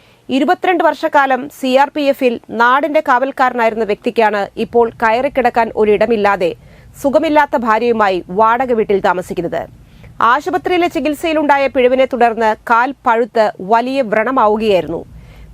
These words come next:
നിരവധി ഓപ്പറേഷനുകൾ നടത്തുകയും തുടയിലെ മാംസമെല്ലാം എടുത്ത് കാലിൽ വെച്ച് പിടിപ്പിച്ചാണ് നടക്കാൻ സാധിക്കുന്ന തരത്തിലാക്കിയത്. മറ്റ് ജോലിക്ക് പോകാൻ സാധിക്കാതെ വന്നതോടെ ചാലക്കുടി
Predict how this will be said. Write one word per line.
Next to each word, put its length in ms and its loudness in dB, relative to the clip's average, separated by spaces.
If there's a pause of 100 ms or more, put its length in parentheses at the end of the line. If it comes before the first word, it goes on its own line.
(120)
നിരവധി 440 0
ഓപ്പറേഷനുകൾ 600 0
നടത്തുകയും 480 0 (220)
തുടയിലെ 420 4
മാംസമെല്ലാം 640 0
എടുത്ത് 220 0 (140)
കാലിൽ 340 0
വെച്ച് 220 -2
പിടിപ്പിച്ചാണ് 500 0 (160)
നടക്കാൻ 400 0
സാധിക്കുന്ന 460 0
തരത്തിലാക്കിയത്. 640 -2 (760)
മറ്റ് 180 0 (120)
ജോലിക്ക് 360 2
പോകാൻ 300 2
സാധിക്കാതെ 520 0
വന്നതോടെ 400 2 (260)
ചാലക്കുടി 440 0